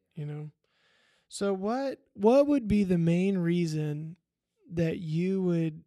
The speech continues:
share with somebody about Victory Mission? Why would you recommend this year-long process? Why would you take, I mean, eight weeks of your life to do Soul Detox? Why, why would you do that? What does it even mean?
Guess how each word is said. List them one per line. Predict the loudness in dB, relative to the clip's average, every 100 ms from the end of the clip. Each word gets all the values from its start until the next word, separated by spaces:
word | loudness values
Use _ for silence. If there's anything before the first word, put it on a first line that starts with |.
| _ _
share | -10 -4 -2 0 0 -2 -4 -8 _ _ _ _
with | -4
somebody | -2 -4 -4 -4 -4 -6 -10 _ _
about | -6 -4 -4 -4 -10 -6
Victory | -6 -4 -6 -6
Mission? | -4 -6 -8 -12 -6
Why | 0 2
would | 2 0
you | 0
recommend | 0 -2 -2 -2 0 0 -2 -4 -10 -16 _ _ _ _ _ _ _ _ 0
this | 0 2 2
year-long | 2 0 -4 -6
process? | -8 -8 -10 -8 -2
Why | 2 2
would | 2 0
you | -2
take, | -2 -4 -6 -12 _ _ _ _ _ _ _
I | -4
mean, | -2 -4 -6 -2
eight | -2 0
weeks | -2 -2
of | -2 -2
your | -2
life | -4 0 0 -2 -10
to | -4
do | -2
Soul | -2 -4 -4
Detox? | -4 -2 -2 -2 -2 -4
Why, | -8 -10 -10
why | -4 0
would | 2 2
you | 0
do | 0 0
that? | -2 -2
What | -2
does | 2
it | 2
even | 2 2 0 0
mean? | 0 0 -2